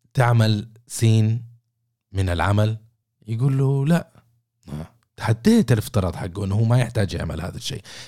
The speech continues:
افترضت إنه، آه، آه، تحديت أنت وخليت العميل يفكر من زاوية مختلفة.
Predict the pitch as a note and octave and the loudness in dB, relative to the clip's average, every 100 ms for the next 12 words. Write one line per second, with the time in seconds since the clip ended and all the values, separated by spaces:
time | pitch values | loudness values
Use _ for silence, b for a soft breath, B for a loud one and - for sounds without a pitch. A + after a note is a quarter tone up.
0 | - - E3 G#3+ D3 B2+ A#2 G#2 D#2 - | -10 -2 0 0 0 0 2 0 -4 -8
1 | - B B - - - - - - - | -12 B B -8 -8 -8 -10 -12 -14 -4
2 | G#2 A2+ G#2 A#2 D#3 C3 - A2 F#2+ F#2+ | 2 2 4 6 8 6 4 -2 0 -6
3 | D#2 _ _ _ - - G#2+ A#2+ C3 A#2+ | -10 _ _ _ -14 -2 4 6 4 4
4 | G#2 F2+ G#2 A2+ A#2+ B2 B B G#2 - | 0 0 2 4 4 2 B B -4 0
5 | D3 - - E2+ - - F#2+ F2+ G#2+ C3+ | 0 0 -8 -8 -10 -8 -6 0 4 6
6 | D#3 C#3 A2 A2+ C#3 - _ - E2 - | 8 8 6 2 -4 -16 _ -14 -10 0
7 | D3 B2+ - | 2 2 -4